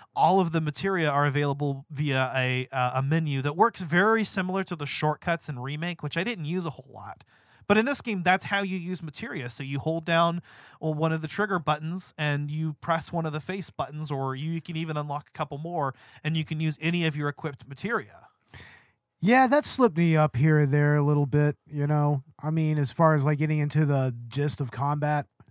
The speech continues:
Speaker 2: more or less. I, I don't know why. Maybe it was just because I'm not used to playing a Nintendo Switch,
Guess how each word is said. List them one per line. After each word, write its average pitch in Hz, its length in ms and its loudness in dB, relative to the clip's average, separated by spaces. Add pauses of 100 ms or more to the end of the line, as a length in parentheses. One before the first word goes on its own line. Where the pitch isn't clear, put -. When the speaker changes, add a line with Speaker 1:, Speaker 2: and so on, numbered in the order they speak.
(140)
Speaker 2:
more 156 220 0
or 156 40 2
less. 156 360 2
I, 165 140 2
I 180 120 -2
don't 247 140 2
know 190 100 6
why. 143 520 2 (640)
Maybe 180 260 4
it 190 40 8
was 170 200 4
just 156 180 0
because 170 240 4
I'm 151 100 2
not 156 220 2
used 156 240 0
to 151 60 -2
playing 151 460 2
a 139 120 0
Nintendo 139 420 0
Switch, - 600 -4